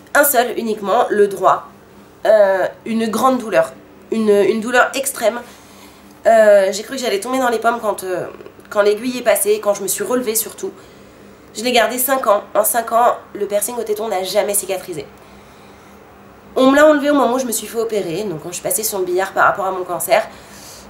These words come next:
Euh, le premier truc que j'ai fait, c'est que j'ai regardé s'il m'avait laissé mon piercing, parce qu'en scred,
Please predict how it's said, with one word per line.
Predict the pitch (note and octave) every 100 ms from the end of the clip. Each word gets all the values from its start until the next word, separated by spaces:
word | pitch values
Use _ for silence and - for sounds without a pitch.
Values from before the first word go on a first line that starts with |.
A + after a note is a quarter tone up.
| -
Euh, | A3 A3+ G#3+ G#3+ G3 F#3+ G3 F#3+ F3 D3+ B2 - - -
le |
premier | G#3+ C4
truc | B3+ C4
que | B3+
j'ai | A3+
fait, | A3+ A#3
c'est | G3+
que | E3+
j'ai | F3+
regardé | F#3 F#3 F#3+
s'il | G#3 - D#3+
m'avait | D#3+ E3+
laissé | F3+ G#3+
mon | G#3
piercing, | G3 F#3+ A3+
parce | - -
qu'en | E3+
scred, | - G#3+